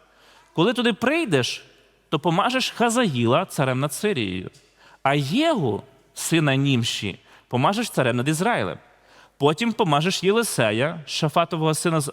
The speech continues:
Авел-Мехоли, пророком замість себе». Буде так. Того, хто,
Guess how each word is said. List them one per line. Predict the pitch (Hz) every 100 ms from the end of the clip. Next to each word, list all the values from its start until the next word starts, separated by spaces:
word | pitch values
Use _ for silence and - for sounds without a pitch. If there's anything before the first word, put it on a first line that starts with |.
| -
Авел-Мехоли, | 135 156 151 147 143 - 147 139 139 147 _ _ _ _ _ - - -
пророком | 151 170 151 165
замість | 156 143 135 -
себе». | 180 143 - - - - -
Буде | - 175 208
так. | 165 101 - - - - - _ -
Того, | 220 277 190
хто, | - 202 185